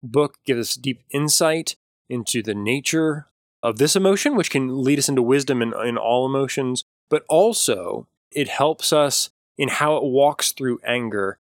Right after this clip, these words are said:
It helps us understand what are our motivations, what's going on in our minds, what's going on in our hearts as we do anything at all.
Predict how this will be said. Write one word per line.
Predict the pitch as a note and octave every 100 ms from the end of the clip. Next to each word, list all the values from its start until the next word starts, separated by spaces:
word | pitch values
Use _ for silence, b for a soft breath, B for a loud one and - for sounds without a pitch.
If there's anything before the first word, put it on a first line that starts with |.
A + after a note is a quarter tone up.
| _ -
It | A2
helps | - B2 B2 -
us | A2+ -
understand | C3 A#2 A2 - A#2+ G#2+ G#2+ -
what | B2 C#3
are | D3+
our | C#3
motivations, | C3 B2+ A#2+ B2+ A#2+ B2 A#2
what's | B2
going | - B2+
on | A#2+ A#2
in |
our | A#2
minds, | A2+ A2+ A2 A2
what's | -
going | B2+ A#2
on |
in | A2+
our | G#2+
hearts | - A#2 A2 -
as | A#2+
we | B2
do | A2+ A#2
anything | B2+ A#2+ A#2+ B2+ A2+
at | G#2
all. | A#2 G2 -